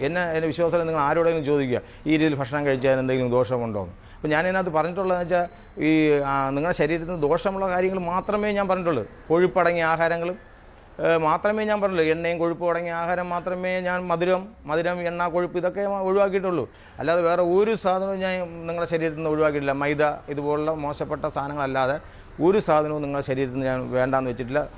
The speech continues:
ഫ്രൂട്ട്സ് കഴിക്കാം, അതുപോലെ എല്ലാ ഫ്രൂട്ട്സും കഴിക്കണം. ഏ, അണ്ടിപ്പരിപ്പ്, ആ, അതുപോലുള്ള സാധനം കഴിക്കണം. ഏ, പയർ വർഗ്ഗങ്ങൾ കഴിക്കണം. ചിലർക്ക് പറയും പയ-, ഈ പയർ കഴിച്ചാൽ ഗ്യാസ് അളവും അത്, അതൊന്നും ഒരു വിഷയമേ അല്ല. കുറച്ച് കഴിക്കുക, എല്ലാം, എല്ലാം കുറേശ്ശെ കഴിക്കുക.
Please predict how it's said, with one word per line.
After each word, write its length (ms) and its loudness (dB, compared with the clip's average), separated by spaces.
ഫ്രൂട്ട്സ് 300 2
കഴിക്കാം, 460 2
അതുപോലെ 440 2
എല്ലാ 280 0
ഫ്രൂട്ട്സും 380 -4
കഴിക്കണം. 380 -2
ഏ, 160 -8
അണ്ടിപ്പരിപ്പ്, 680 0
ആ, 160 2
അതുപോലുള്ള 360 0
സാധനം 240 -2
കഴിക്കണം. 360 -2
ഏ, 120 2
പയർ 340 2
വർഗ്ഗങ്ങൾ 420 2
കഴിക്കണം. 420 0
ചിലർക്ക് 320 2
പറയും 360 -2
പയ-, 360 2
ഈ 320 0
പയർ 220 4
കഴിച്ചാൽ 600 2
ഗ്യാസ് 340 2
അളവും 320 2
അത്, 220 0
അതൊന്നും 260 2
ഒരു 80 2
വിഷയമേ 420 0
അല്ല. 480 -4
കുറച്ച് 260 0
കഴിക്കുക, 280 2
എല്ലാം, 360 -2
എല്ലാം 220 -6
കുറേശ്ശെ 420 0
കഴിക്കുക. 360 0